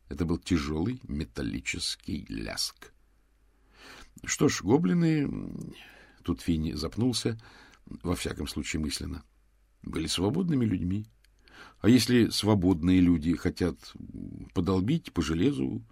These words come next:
в пределах своей огромной пещеры, то имеют полное право. Он похлопал глазами. Такой вот новый мир. Если все это не уложится у тебя в голове, перевернешься вверх тормашками.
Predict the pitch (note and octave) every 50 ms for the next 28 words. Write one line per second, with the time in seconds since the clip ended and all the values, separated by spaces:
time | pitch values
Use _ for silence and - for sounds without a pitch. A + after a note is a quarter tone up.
0 | _ _ - - - _ _ _ _ _ - - - - A2+ A2 F#2+ G#2+ G#2+ G2+
1 | G2 F2 - - F#2+ G2 F#2+ F#2+ F#2 F#2+ F#2 G2 G#2 F#2 F#2 F#2 E2+ - - E2+
2 | - - - D#2 D#2 D2+ C#2 - D2 C2+ G#1 C#2 E2+ A#2 E3+ F#3 - - - D#2
3 | C3+ D#3 G#2+ - - - B1 E2 G#2 A2+ A#2 A2+ - - _ _ _ _ _ _
4 | _ _ _ _ _ _ _ - - C#3 E3 - - F2+ - - F2 F2+ - -
5 | F#2+ F#2 F2 E2 D#2 D2 C2 - - - - - - - _ _ _ _ _ _
6 | - - G#2 - - - - G#2+ B2+ A2+ G#2 A2 A2+ - - - - - D#2+ D#2+
7 | E2 F2 F2 D#2+ - - - - G1+ A1+ C2+ - - - _ _ _ _ _ _
8 | _ _ - - - - - - _ _ - - F3 F3 - E3+ E3+ C#3+ - -
9 | D#3 D#3 C3 A2+ - C#3 D3+ D3+ D#3 F#3 D#3+ C3 A#2 G#2+ - A2 G#2 - - -
10 | A#2 G#2+ E2 E2 E2+ F2 G#2 C#3+ E3+ C#3 A2 - - - C3+ F3 F#3 F#3+ F#3+ F#3
11 | E3+ A#2+ F#2 - - E2 D#2 D#2+ G#2 A#2 A2+ - - A2 A2+ G#2+ - - - -
12 | -